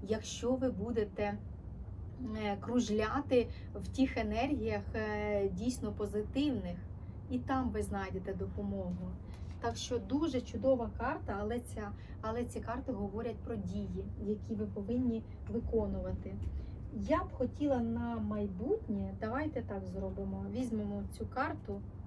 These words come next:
ні, все-таки візьмемо цю колоду, е, Таро Колесо Року.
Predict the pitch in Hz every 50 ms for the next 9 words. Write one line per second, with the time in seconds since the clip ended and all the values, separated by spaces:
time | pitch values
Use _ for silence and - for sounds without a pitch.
0 | - 220 233 240 226 196 185 - - - - - - - - - - 285 285 277
1 | 254 - 269 254 240 254 262 233 233 226 220 220 220 214 - - 247 240 - 247
2 | 233 233 269 320 320 240 233 220 208 - - - - - - - - - - -
3 | - - 214 214 214 214 208 - 233 240 240 247 262 254 233 - - - - 240
4 | 240 226 226 208 - - 226 220 220 233 277 349 - - - 208 196